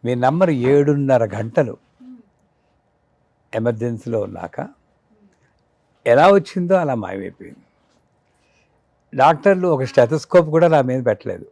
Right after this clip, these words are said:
ఒక మాత్ర ఇవ్వలేదు. అంటే ఏంటి? ఆ, నిజంగా విచిత్రం. నాకు ఇరవై నిమిషాలు రక్తం కారిపోయిందంటే ఎంత దీనా పడిపోవాలి. హా.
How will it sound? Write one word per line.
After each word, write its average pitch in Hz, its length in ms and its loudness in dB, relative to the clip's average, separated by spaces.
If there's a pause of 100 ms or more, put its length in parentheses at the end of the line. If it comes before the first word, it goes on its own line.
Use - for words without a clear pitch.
(120)
ఒక 120 100 -4
మాత్ర 123 420 -2
ఇవ్వలేదు. 104 420 -8 (2250)
అంటే 156 200 4
ఏంటి? 175 600 0 (1040)
ఆ, 175 200 2 (100)
నిజంగా 208 400 0
విచిత్రం. 185 380 -4
నాకు 190 340 0 (360)
ఇరవై 139 400 2
నిమిషాలు 170 600 0
రక్తం 147 320 0
కారిపోయిందంటే 156 680 -2
ఎంత 135 480 -2 (320)
దీనా 135 260 2
పడిపోవాలి. 120 680 -4 (680)
హా. - 180 -16